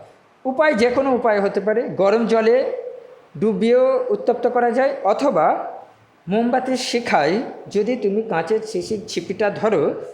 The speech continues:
তাতেও কিন্তু ছিপি আলগা হয়ে যাবে।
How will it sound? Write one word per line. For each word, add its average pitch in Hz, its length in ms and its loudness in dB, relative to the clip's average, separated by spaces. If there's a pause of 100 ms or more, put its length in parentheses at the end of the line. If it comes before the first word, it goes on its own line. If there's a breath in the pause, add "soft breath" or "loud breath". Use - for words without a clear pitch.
(140)
তাতেও 196 380 2
কিন্তু 151 340 -4 (540)
ছিপি 175 340 -8
আলগা 202 360 2
হয়ে 123 200 -2
যাবে। 117 240 -6